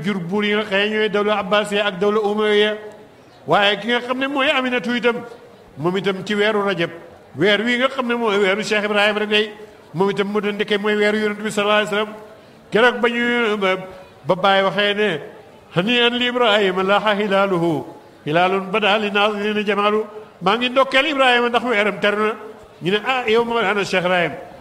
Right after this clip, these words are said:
ñu ne dañoo foogoon ne sa weer mooy Rajab, ndax fukki fan ak juróom ci Rajab ci la gane àddina, fukki fan ak juróom ci bi, ci bési anniversaire am,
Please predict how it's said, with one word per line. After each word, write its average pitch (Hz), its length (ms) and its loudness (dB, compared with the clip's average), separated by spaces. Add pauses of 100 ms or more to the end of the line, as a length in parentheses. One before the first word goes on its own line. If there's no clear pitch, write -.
(160)
ñu 143 100 -6
ne 180 80 -2
dañoo 196 240 0
foogoon 185 320 -2
ne 196 180 -2 (400)
sa 208 160 0
weer 214 220 0
mooy 196 200 -2
Rajab, 170 280 -2 (580)
ndax 190 160 -2 (100)
fukki 247 240 -6
fan 247 180 -2
ak 208 140 -4
juróom 220 320 -2
ci 190 80 -4
Rajab 208 260 0
ci 202 100 -8
la 208 60 0 (300)
gane 208 220 0
àddina, 208 320 -2 (640)
fukki 254 320 -2
fan 240 160 0
ak 202 180 -2
juróom 214 380 0
ci 180 100 -4
bi, 170 220 -4 (320)
ci - 120 -6
bési 202 520 -2
anniversaire 180 560 -2
am, 131 80 -4